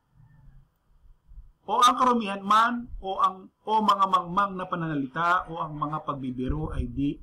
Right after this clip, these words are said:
nangarapat, kundi kayo'y magpasalamat."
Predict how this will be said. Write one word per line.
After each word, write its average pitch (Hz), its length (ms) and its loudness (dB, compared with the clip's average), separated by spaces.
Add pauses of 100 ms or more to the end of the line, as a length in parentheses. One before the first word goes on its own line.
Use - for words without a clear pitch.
(140)
nangarapat, 131 1000 -4
kundi 131 480 -2
kayo'y 127 440 -6 (680)
magpasalamat." 123 1040 -2